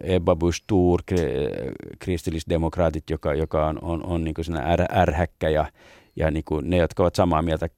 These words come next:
hänen kanssa, rakastavat häntä, ja ne, jotka eivät ole samaa mi-, mieltä hänen kanssa, on sitä mieltä, että hän on ärsyttävin henkilö. <laughs> Et kyllä se on ihan auki.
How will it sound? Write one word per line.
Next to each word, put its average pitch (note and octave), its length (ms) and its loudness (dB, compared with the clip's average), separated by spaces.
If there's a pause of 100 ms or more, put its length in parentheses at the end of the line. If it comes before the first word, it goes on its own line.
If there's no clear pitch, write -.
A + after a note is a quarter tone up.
(240)
hänen F2+ 180 0
kanssa, E2 300 -4
rakastavat E2 580 -2
häntä, D#2 260 -4
ja D#2+ 80 0
ne, E2+ 100 0
jotka E2+ 340 0
eivät F#2 360 2
ole D#2+ 100 -4
samaa D#2 420 -4
mi-, C#2+ 180 -8
mieltä D#2+ 260 -4
hänen D#2 180 -4
kanssa, D#2 380 -6 (420)
on F2 220 -6
sitä - 180 0
mieltä, E2+ 180 2
että E2 120 -4
hän F2+ 80 0
on E2 120 0
ärsyttävin E2+ 480 0
henkilö. F#2 320 2 (480)
<laughs> - 580 -4
Et F2+ 160 -4
kyllä A2+ 140 4
se A#2 140 2
on A#2+ 140 4
ihan A#2 380 4
auki. F2 640 2